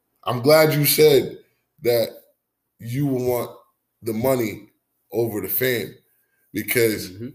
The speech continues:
Speaker 1: that's gonna be a conversation that I feel as though we could have at a later date <coughs> because you are an artist. You know what I'm saying? Like, you make music.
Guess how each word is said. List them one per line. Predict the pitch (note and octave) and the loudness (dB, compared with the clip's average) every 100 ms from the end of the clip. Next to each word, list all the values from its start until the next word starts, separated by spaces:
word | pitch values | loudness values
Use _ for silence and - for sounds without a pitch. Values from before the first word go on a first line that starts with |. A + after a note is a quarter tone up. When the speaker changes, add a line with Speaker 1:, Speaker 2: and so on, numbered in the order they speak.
| _ _ _ _ _ _ _ _ - | _ _ _ _ _ _ _ _ -8
Speaker 1:
that's | G#2 D3+ C#3+ | 2 4 4
gonna | B2 C#3 B2+ | 0 0 2
be | B2+ B2 | 2 2
a | |
conversation | A#2 B2 B2 A2+ A#2+ A#2 - | 0 -6 -6 -6 -6 -8 -10
that | A2 | -8
I | A2+ A#2 | -6 -6
feel | A#2+ A#2 | -4 -4
as | A2 | -4
though | A2+ G#2+ | -4 -4
we | A2+ B2 | -4 -6
could | B2 G#2+ | -4 -2
have | A#2 A#2+ A2+ - | 2 2 0 -2
at | G#2+ | -4
a | F#2+ | -2
later | G#2+ - - | 2 4 4
date | C#3 C3 | 4 2
<coughs> | - | 2
because | - A#2+ F#2+ A2+ | 0 2 -2 0
you | C#3+ C3+ | 2 4
are | A#2 G2+ G#2 | 4 2 -4
an | - | -8
artist. | A#2 C3 A#2+ F#2+ - _ _ _ _ _ _ _ - | 0 0 0 -6 -14 _ _ _ _ _ _ _ -8
You | B2 | -2
know | B2+ | 0
what | B2 | 2
I'm | B2 | 0
saying? | A#2+ C3 C3+ D3 - | -2 -4 -4 -6 -10
Like, | A2 G#2+ | -10 -6
you | C3 | -2
make | C3+ A#2+ G#2 | 0 0 -2
music. | A2+ C3+ C#3 A#2+ | -2 0 0 -2